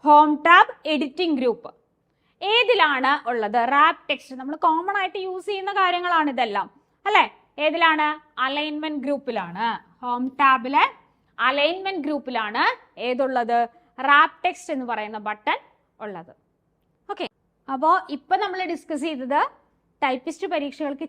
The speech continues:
ചോദിക്കാൻ സാധ്യതയുള്ള Excel-ലെ കുറച്ച് ക്വസ്റ്റ്യൻസ് ആണ്. Excel മാത്രമല്ല നമുക്ക് പഠിക്കാനുള്ളത്, പവർ പോയിന്റും അതുപോലെ തന്നെ വേർഡും ബേസിക് ആയിട്ടുള്ള കമ്പ്യൂട്ടറിന്റെ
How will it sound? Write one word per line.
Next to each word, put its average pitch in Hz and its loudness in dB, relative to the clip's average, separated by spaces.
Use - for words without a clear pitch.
ചോദിക്കാൻ 294 -6
സാധ്യതയുള്ള 262 -4
Excel-ലെ 427 -4
കുറച്ച് 302 -6
ക്വസ്റ്റ്യൻസ് 262 -8
ആണ്. 175 -10
Excel 294 -6
മാത്രമല്ല 311 -4
നമുക്ക് 294 -6
പഠിക്കാനുള്ളത്, 285 -6
പവർ 220 -6
പോയിന്റും 240 -6
അതുപോലെ 247 -6
തന്നെ 269 -6
വേർഡും 240 -4
ബേസിക് 247 -8
ആയിട്ടുള്ള 277 -4
കമ്പ്യൂട്ടറിന്റെ 247 -8